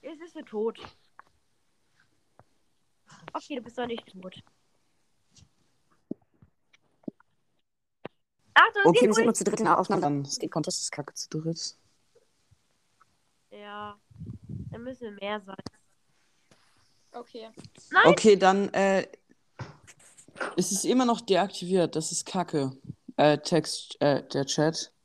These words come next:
Speaker 2: Ähm, wie kann man äh, sagen, also wie könnte man, äh, klar machen, dass wir Skin-Contest machen?
Speaker 3: Mm, nehmen wir Zockercast an? Nee, ne?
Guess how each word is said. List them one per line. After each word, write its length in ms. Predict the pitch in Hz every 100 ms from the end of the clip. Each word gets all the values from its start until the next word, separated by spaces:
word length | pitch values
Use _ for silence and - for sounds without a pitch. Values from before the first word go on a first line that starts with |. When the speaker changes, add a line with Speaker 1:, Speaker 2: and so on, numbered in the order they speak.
| _ _ _ _ _ _ _ _ _ _ _ _ _ _ 151
Speaker 2:
Ähm, 420 | 165 165 170 165
wie 180 | 160 202
kann 140 | 226
man 400 | 202 202 190 - _ _ _
äh, 200 | 135 147
sagen, 360 | 147 165 180 170
also 200 | 156 156
wie 200 | 165 202
könnte 480 | 190 - 196 196 185
man, 260 | 180 175 - - - - - _ _ _ _ _
äh, 220 | 139 160 170 _ - _
klar 220 | - 180
machen, 160 | 170 175
dass 160 | 165 156
wir 60 |
Skin-Contest 720 | - 196 214 165 139 135 -
machen? 380 | 135 135 160 196 - _ _ _ _ _ _ _ 151 151 _ _ _ _ _ _ _ _ _ _ _ - -
Speaker 3:
Mm, 300 | 135 233 233 - -
nehmen 280 | 262 269 294
wir 120 | 294
Zockercast 540 | 311 320 285 262 -
an? 200 | - 269 349 427 - _ _ _ _
Nee, 220 | - 233 220
ne? 180 | 247